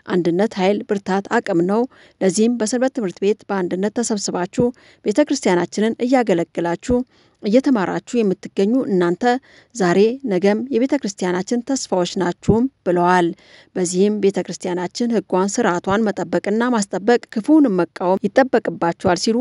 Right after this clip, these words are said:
አባታዊ መልእክት ማስተላለፋቸውን በዘገባው ተጠቅሷል። በዕለቱም በትምህርት ዓመቱ ከፍተኛ ውጤት ያስመዘገቡ ተማሪዎች የማበረታቻ ሽልማት ከብፁዕነታቸው እጅ የተቀበሉ ሲሆን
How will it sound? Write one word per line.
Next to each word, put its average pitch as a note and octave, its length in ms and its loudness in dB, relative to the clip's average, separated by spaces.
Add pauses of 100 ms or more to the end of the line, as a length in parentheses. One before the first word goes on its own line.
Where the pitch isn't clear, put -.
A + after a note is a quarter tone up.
አባታዊ F3+ 420 0
መልእክት F3 340 0
ማስተላለፋቸውን G#3+ 1080 -2
በዘገባው F3+ 680 0
ተጠቅሷል። F#3 580 -2 (160)
በዕለቱም G#3 540 2
በትምህርት F#3 440 -2
ዓመቱ G#3+ 320 -4
ከፍተኛ F3+ 480 -2
ውጤት D#3+ 260 -2
ያስመዘገቡ G#3+ 640 0
ተማሪዎች F3 500 -2
የማበረታቻ F#3 840 -4
ሽልማት F#3+ 540 -2
ከብፁዕነታቸው G3+ 800 0
እጅ G#3 140 -2
የተቀበሉ G3+ 560 -4
ሲሆን A#3 300 2